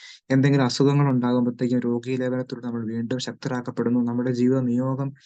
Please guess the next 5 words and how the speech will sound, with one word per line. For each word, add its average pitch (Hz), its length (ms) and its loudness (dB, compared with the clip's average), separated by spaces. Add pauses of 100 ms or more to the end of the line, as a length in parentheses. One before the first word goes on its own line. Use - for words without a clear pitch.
(360)
ഏതെന്ന്, 131 680 2
ഏതെന്ന് 131 300 2
തിരിച്ചറിയുമ്പോഴത്തേക്കും 127 800 -4
അത് 120 140 -4
പൗരോഹിത്യമാണെങ്കിൽ 123 1080 -4